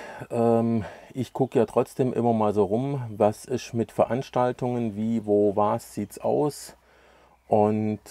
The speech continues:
ähm, ja, immer mehr Veranstaltungen werden abgesagt. Auch jetzt im August und September, also Außenhausen, das Hornsteiner Lagerleben, wo ich auf jeden Fall als Besucher rüber wär,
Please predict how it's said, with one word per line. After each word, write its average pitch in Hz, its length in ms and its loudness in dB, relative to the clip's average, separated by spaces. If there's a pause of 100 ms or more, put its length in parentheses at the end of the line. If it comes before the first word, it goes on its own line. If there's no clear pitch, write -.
(140)
ähm, 101 640 0 (760)
ja, 117 140 6
immer 107 240 0
mehr 107 180 2
Veranstaltungen 104 720 0
werden 95 280 4
abgesagt. - 760 -4 (1040)
Auch 107 260 4
jetzt - 340 -2
im 104 300 -2
August 113 460 0
und 104 160 -6
September, 135 880 -2
also 101 240 0
Außenhausen, 123 1080 0
das - 160 -20
Hornsteiner 98 520 0
Lagerleben, 120 800 2
wo 104 120 2
ich 101 60 0
auf - 220 -6
jeden 113 220 -2
Fall 104 200 2
als 95 160 0
Besucher 110 460 -4
rüber 113 300 2
wär, 113 400 2